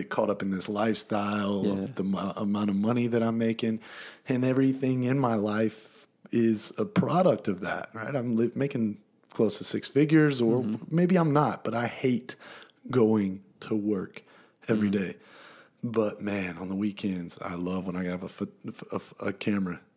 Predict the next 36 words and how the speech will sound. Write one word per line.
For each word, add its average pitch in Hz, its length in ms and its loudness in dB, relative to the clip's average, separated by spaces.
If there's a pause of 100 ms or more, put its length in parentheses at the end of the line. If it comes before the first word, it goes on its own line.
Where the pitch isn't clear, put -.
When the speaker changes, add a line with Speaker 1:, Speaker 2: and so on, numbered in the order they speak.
(220)
Speaker 1:
and, 127 100 2
Speaker 2:
Mm. 120 240 4
Speaker 1:
and 107 160 -2
I'm 95 100 -4
doing 98 220 -2
photography. 92 720 -6
I 98 120 -10
Speaker 2:
Yeah. 107 140 -2
Speaker 1:
love 95 320 -2
that. 87 380 -8 (180)
Speaker 2:
Yeah. 110 340 -6 (140)
Speaker 1:
And 123 120 -2
I 123 120 0
really 117 360 0
wish 107 280 0
I 110 100 -6
could 98 200 -10
make 98 240 -4
that - 180 -6
my, 95 260 -10 (160)
my 95 140 -8
life. 101 560 -8
I - 40 -20
Speaker 2:
Mm-hmm. 107 120 -6
Speaker 1:
really 123 220 2
wish 123 280 0
that 113 140 -6
I - 80 -6
could - 180 -8
make 104 260 -2
that. 107 240 -4 (540)
M-, 117 160 0
that's 123 300 -2
my 117 120 0
dream 113 280 2
life. - 280 -8